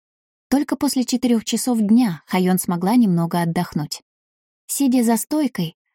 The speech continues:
она сделала глоток кофе и невольно взглянула на здание Йонхва. На пятом этаже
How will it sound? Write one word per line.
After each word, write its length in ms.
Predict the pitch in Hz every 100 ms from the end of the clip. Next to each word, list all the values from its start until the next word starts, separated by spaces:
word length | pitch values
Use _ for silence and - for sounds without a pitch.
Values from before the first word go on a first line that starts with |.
| -
она 220 | 254 320
сделала 500 | 254 208 262 247 214
глоток 420 | 196 196 190 180 -
кофе 400 | 294 302 285 285 -
и 60 |
невольно 460 | 214 185 247 302 277
взглянула 500 | 233 202 185 240 240
на 160 | 208
здание 420 | 175 180 180 180 180
Йонхва. 560 | 190 190 - 202 165 _ _ _ _ _ _ -
На 140 | 190
пятом 340 | 240 240 226
этаже 440 | 202 190 180 185